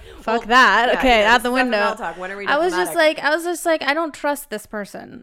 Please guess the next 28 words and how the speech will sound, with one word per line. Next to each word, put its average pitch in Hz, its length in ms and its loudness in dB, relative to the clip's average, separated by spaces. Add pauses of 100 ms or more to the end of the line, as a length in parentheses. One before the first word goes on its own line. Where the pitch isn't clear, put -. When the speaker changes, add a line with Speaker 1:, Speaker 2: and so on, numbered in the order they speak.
Speaker 1:
And 233 100 -2
it - 120 -4
wasn't 262 260 0
because 269 300 -4
I 220 120 -4
knew 233 380 0
her, 269 360 -4
knew 226 220 -2
about 214 460 -4
her, 233 300 -2
knew 214 240 -6
anything. 220 640 -6
It 156 100 -8
wasn't 220 220 -4
because 220 240 -6
I 208 60 -4
had 190 260 -12
listened 190 460 -8
to 208 80 -8
her 208 180 -6
interview. 208 720 -6 (400)
It - 180 -10
was 247 180 2
because 240 840 -2 (120)
there 233 160 -2
was 226 200 -4
just - 320 -8
stuff - 600 -4